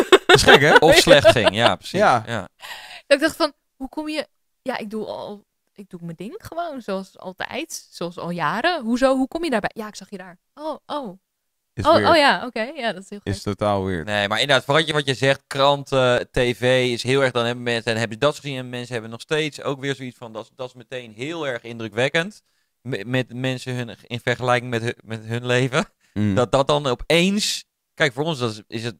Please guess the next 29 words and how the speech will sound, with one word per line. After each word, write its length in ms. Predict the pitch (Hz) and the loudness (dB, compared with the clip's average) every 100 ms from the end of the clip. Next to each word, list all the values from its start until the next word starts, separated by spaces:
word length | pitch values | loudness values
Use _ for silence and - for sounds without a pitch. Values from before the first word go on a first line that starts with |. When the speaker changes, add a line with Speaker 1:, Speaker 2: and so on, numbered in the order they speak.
| _ | _
Speaker 3:
kan 140 | 147 | 0
het 100 | 135 | 2
wel 100 | 123 | 2
eens 100 | 127 | 2
een 60 | 131 | 2
last 320 | 139 185 - | 0 0 -2
zijn 280 | - 117 95 | 0 0 -2
van, 160 | 113 101 | -6 -8
"Jezus, 220 | 120 156 | -4 -4
ik 60 | |
moet 100 | 110 | -4
helemaal 220 | 113 117 127 | -8 -8 -12
naar 100 | 123 | -14
naartoe. 380 | 104 156 185 - _ _ _ | -8 -8 -8 -12 _ _ _
En 120 | 104 | -2
Speaker 2:
Ja. 60 | |
Speaker 3:
ik 80 | 120 | -2
moet, 220 | 127 131 | -2 -2
of 140 | 127 117 | -2 -4
ik 80 | 127 | -2
moet 100 | 135 | 0
naar 220 | 117 110 | 2 0
de 60 | |
radio, 340 | 160 180 175 170 | 0 -4 -4 -2
ah, 60 | |
het 80 | 196 | -2
is 80 | - | -2
fucking 300 | - 170 143 | -6 -6 -10
vroeg." 380 | - 226 165 | -4 -4 -4